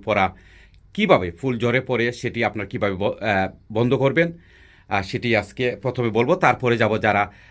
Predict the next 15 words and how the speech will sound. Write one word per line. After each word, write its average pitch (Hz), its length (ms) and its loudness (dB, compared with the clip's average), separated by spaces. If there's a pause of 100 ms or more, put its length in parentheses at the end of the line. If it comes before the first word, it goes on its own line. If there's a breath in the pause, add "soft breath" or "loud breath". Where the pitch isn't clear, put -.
(100)
আ, 92 140 0
বাগানে 123 440 4
নাগামরিচের 104 800 -2
গাছ 95 240 -2
রাখেন, 139 220 -4
তাদের 135 300 2
ফুল 113 260 -2
যদি 101 200 -2
ঝরে, 101 260 0
তারা 92 240 -2
কীভাবে, 85 420 -6 (400 soft breath)
আ, 87 140 -2
সেটা 90 260 -6
রোধ 90 180 -6
করবেন। 85 360 -8